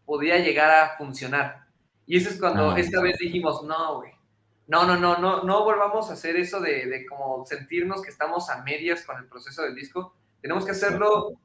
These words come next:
Speaker 1: que nos en-, nos, nos entregue todo, o sea, que nos, nos sintamos completamente enteros en lo que estamos haciendo, eh, desde la música, letras, el arte,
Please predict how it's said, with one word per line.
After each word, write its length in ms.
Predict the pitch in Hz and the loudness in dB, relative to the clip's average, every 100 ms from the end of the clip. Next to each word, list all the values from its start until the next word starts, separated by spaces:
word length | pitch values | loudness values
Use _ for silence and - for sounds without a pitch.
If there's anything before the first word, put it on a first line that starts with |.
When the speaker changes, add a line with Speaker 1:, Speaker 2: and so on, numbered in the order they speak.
| - | -6
Speaker 1:
que 100 | 156 | -4
nos 200 | 147 139 | -4 -4
en-, 320 | 139 135 135 - | -6 -8 -12 -10
nos, 300 | 139 131 127 | -6 -6 -6
nos 340 | 135 131 - 139 | -6 -6 -6 -8
entregue 520 | 131 147 160 175 - | -6 -2 0 0 0
todo, 220 | 156 135 | 0 0
o 40 | - | 0
sea, 160 | 127 | -4
que 120 | 143 | -4
nos, 340 | 135 135 127 - | -4 -4 -6 -8
nos 180 | 131 - | -12 -6
sintamos 420 | 135 151 180 - | -2 0 0 -4
completamente 640 | 135 151 151 160 165 165 | -6 -2 0 -2 -4 -6
enteros 520 | - 151 165 170 170 | -6 0 0 0 -2
en 80 | 131 | -8
lo 80 | 123 | -14
que 60 | - | -14
estamos 240 | 139 131 | -12 -12
haciendo, 500 | - 147 175 180 - _ _ _ _ | -8 -4 0 -2 -4 _ _ _ _
eh, 400 | 131 135 131 131 135 | 2 4 2 0 2
desde 240 | 139 139 | 2 4
la 100 | 139 | 4
música, 520 | 175 196 214 208 190 | 4 2 2 6 8
letras, 640 | 180 175 175 180 180 180 165 | 8 4 2 4 4 4 0
el 100 | 127 | 4
arte, 640 | 147 156 - 165 165 - | 4 4 0 -2 -4 -8